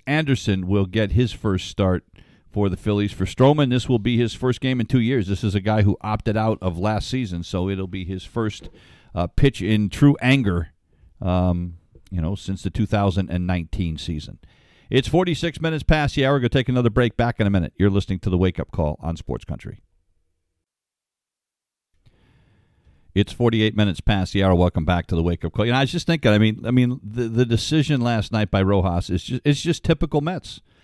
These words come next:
You know, it's kinda like, you know, we talked about with Sam Darnold getting traded to Carolina. It's typical, <laughs> it's typical Jets, you know, where you've traded, you know, nine of your last ten first-round draft picks. I mean, it's like the kind of stuff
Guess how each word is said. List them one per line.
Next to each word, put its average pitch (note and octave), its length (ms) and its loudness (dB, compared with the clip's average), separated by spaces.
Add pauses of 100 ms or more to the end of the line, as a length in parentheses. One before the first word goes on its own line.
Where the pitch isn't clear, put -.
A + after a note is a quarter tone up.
(160)
You G#2+ 80 0
know, A#2 200 4
it's A#2+ 120 0
kinda D3 260 4
like, D3 320 2
you B2 100 -2
know, A#2+ 80 2
we B2 120 2
talked B2+ 340 2
about A#2+ 320 0 (220)
with A#2+ 120 4
Sam C3 240 4
Darnold A#2+ 300 4
getting F#2+ 240 0
traded G2+ 400 -2
to F#2+ 80 -8
Carolina. G#2+ 500 -4
It's - 240 -4
typical, C3+ 720 2
<laughs> - 80 -20
it's - 300 -2
typical - 500 2
Jets, A2+ 440 -2 (400)
you F2 100 -2
know, F#2 220 0 (160)
where G#2+ 120 6
you've A2 200 2
traded, B2+ 420 2
you G2 100 0
know, F#2+ 80 2
nine G#2+ 300 2
of G#2 140 0
your G2 160 2
last G#2+ 380 0
ten A#2 260 2
first-round A2 580 -2
draft A2 300 -2
picks. - 400 -8
I - 40 -4
mean, G2+ 180 -2
it's G2 300 -6
like A2+ 200 -6
the G2+ 100 -8
kind C#3 240 -4
of B2 80 -4
stuff - 400 -6